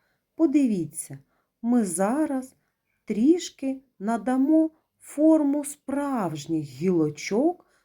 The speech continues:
нашого дуба. Таким чином, малята, ми скручуємо гілочки, надаючи дубу об'єму.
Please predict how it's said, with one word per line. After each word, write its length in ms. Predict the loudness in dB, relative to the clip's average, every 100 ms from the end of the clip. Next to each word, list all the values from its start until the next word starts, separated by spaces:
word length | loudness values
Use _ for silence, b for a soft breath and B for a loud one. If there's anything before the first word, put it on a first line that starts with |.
| _
нашого 840 | -8 -4 -4 -6 -8 -8 -8 -12 -12 -16
дуба. 640 | -6 -2 -2 -2 -4 -8 b b b b b _ _ _ _ _
Таким 520 | -6 -4 0 2 2
чином, 680 | -2 -6 -4 -2 -2 -4 -8 _
малята, 680 | -6 -2 0 -2 -4 -10 -14 _ _ _ -4
ми 160 | -2
скручуємо 1040 | -2 -8 -6 -2 -2 -2 -10 -8 -8 -10 -12 _ _ _ -6
гілочки, 920 | 2 4 4 0 -8 -12 -8 -8 -8 -14 _ _ _ _ _ _ _ _ _ _
надаючи 1120 | -2 0 0 -2 -2 -6 -10 -4 -2 -2 -4 -8 _ _ _
дубу 680 | -12 -4 -2 -2 -2 -4 -6 _ _ _ _ _
об'єму. 1200 | -4 -2 -2 -8 -4 0 2 2 0 -4 -6 -12